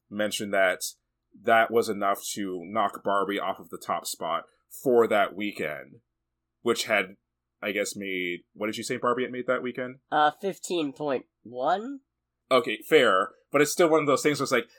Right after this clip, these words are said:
Speaker 1: yeah, but there's still a pretty subs-, I, what I feel like is a very substantial asterisk <laughs> next to that. <laughs>
Speaker 2: Okay, apparently, apparently, based on the limited amount of research I'm doing right at this exact moment,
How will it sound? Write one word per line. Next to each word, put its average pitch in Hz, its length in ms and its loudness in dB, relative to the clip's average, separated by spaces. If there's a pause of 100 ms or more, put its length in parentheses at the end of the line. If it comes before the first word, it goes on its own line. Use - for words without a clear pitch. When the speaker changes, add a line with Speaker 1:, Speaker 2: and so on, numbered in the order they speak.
(120)
Speaker 1:
yeah, 170 300 12
but 156 120 2
there's 185 220 6
still 190 380 2 (840)
a 135 100 8
pretty 214 480 4
subs-, - 360 0
I, 175 120 4
what 160 180 4
I 185 100 8
feel 160 180 0
like 131 120 0
is 117 100 -4
a 104 80 -2 (120)
very 202 280 6
substantial 127 600 -2
asterisk 120 640 0
<laughs> - 0 -
next 127 260 0
to 123 140 -4
that. - 360 0
<laughs> - 260 2 (1800)
Speaker 2:
Okay, 180 240 4
apparently, 156 840 4
apparently, 123 640 -2
based 135 280 -4
on 143 100 0
the 135 80 -2
limited 220 420 4
amount 160 260 6
of 139 60 0
research 143 380 -4
I'm 131 140 -2
doing 127 240 -4
right 139 200 2
at 156 60 -2
this 147 160 -4
exact 127 400 -2
moment, 95 340 -6